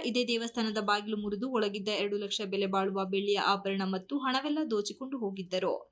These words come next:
ಈ ಬಗ್ಗೆ ಪೊಲೀಸರು ಪ್ರಕರಣ ದಾಖಲಿಸಿ ತನಿಖೆ ನಡೆಸಲಾಗಿತ್ತು ಎಂದರು. ಭಕ್ತರ ದೇವಾಲಯದಲ್ಲಿ ಇಂತಹ ಘಟನೆ ನಡೆದರೂ ಇದುವರೆಗೂ ಪೊಲೀಸ್ ಠಾಣೆಯಿಂದ ಯಾವ ಮಾಹಿತಿ ಸಿಕ್ಕಿರುವುದಿಲ್ಲ ಎಂದು ದೂರಿದರು. ಈಗ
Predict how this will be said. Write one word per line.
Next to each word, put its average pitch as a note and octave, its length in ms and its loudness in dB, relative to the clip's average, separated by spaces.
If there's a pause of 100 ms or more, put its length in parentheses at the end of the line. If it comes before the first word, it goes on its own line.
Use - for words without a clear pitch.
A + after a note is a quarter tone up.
(360)
ಈ E4 80 6
ಬಗ್ಗೆ F4 240 2
ಪೊಲೀಸರು D4 540 2
ಪ್ರಕರಣ A#3+ 360 2 (100)
ದಾಖಲಿಸಿ A3 440 0
ತನಿಖೆ C#4+ 300 -4
ನಡೆಸಲಾಗಿತ್ತು A3 720 0
ಎಂದರು. G3 760 -2 (360)
ಭಕ್ತರ D#4 300 2 (120)
ದೇವಾಲಯದಲ್ಲಿ C4 540 2
ಇಂತಹ A#3 380 0
ಘಟನೆ G#3+ 280 0
ನಡೆದರೂ G3+ 420 0
ಇದುವರೆಗೂ G#3+ 460 -2
ಪೊಲೀಸ್ G#3 360 0
ಠಾಣೆಯಿಂದ G3+ 380 -2
ಯಾವ G#3+ 320 0
ಮಾಹಿತಿ B3 400 -2
ಸಿಕ್ಕಿರುವುದಿಲ್ಲ G#3 600 0 (120)
ಎಂದು C#4+ 340 -4
ದೂರಿದರು. F#3+ 760 -2 (500)
ಈಗ E4+ 140 4